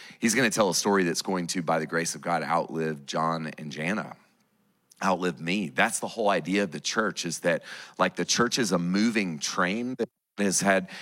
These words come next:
in motion, and when we get off through death or retirement, like, the train just keeps going. Like, we're building something here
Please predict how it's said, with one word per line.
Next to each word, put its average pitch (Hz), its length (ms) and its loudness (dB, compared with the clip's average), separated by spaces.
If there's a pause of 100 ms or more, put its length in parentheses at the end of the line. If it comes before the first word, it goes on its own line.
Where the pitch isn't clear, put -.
(120)
in 101 160 4
motion, 107 420 6
and 90 240 2
when 90 220 2
we 117 160 4
get 98 160 2
off 92 420 4
through 95 160 -4
death 90 400 0
or 95 80 0
retirement, 92 640 -2
like, 92 140 0
the 92 100 -4
train 147 300 -2
just 311 160 -2
keeps - 240 -6
going. - 420 0
Like, 78 200 -4
we're 143 160 6
building 127 420 0
something 104 400 0
here 101 320 4